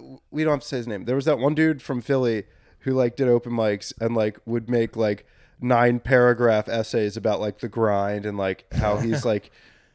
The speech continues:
Speaker 1: gonna, like, try to get an agent. Do you remember that? Do you know,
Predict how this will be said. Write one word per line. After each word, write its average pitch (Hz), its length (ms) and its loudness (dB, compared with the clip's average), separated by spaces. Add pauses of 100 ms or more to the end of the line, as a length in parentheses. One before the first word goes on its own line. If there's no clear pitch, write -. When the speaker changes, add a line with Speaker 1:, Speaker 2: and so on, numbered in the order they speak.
(200)
Speaker 1:
gonna, 117 400 2
like, 107 280 -6 (160)
try 117 220 0
to 110 80 -6
get 107 140 0
an 101 80 -4
agent. 110 340 -4
Do - 80 -6
you - 40 -2
remember 226 240 -2
that? 208 160 -6
Do 131 100 -6
you - 40 -4
know, 220 240 -6